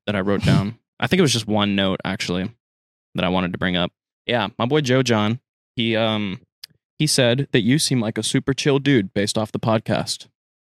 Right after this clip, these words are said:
Speaker 2: Thanks, Joe John.
Speaker 1: That's also what my girlfriend said, so people,
Speaker 2: Thanks,
Speaker 1: I guess
Speaker 2: Hornets
Speaker 1: you
Speaker 2: girl.
Speaker 1: give off a real chill vibe on the pod.
Speaker 2: Appreciate that, yeah.
Speaker 1: Um,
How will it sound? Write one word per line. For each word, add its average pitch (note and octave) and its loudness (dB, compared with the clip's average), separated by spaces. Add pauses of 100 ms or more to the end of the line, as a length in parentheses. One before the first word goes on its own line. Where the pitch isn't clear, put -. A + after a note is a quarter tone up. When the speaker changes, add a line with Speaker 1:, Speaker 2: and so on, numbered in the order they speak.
(160)
Speaker 2:
Thanks, C#3+ -4
Joe D3 6
John. D3+ 8
Speaker 1:
That's A#2 6
also B2 2
what A2 0
my A2+ 2
girlfriend G2 -2
said, - -2
so - 0 (380)
people, C#3+ 2
Speaker 2:
Thanks, - -2
Speaker 1:
I C3 2
guess C3 2
Speaker 2:
Hornets C#3+ 2
Speaker 1:
you B2+ 2
Speaker 2:
girl. D3 4
Speaker 1:
give A#2+ 4
off A#2 2
a A#2 6
real A#2 6
chill A#2+ 2
vibe A2 4
on F#2+ 2
the G#2 -2
pod. G#2 -2 (1040)
Speaker 2:
Appreciate A#2+ -4
that, B2 2
yeah. B2+ 4
Speaker 1:
Um, A2+ 2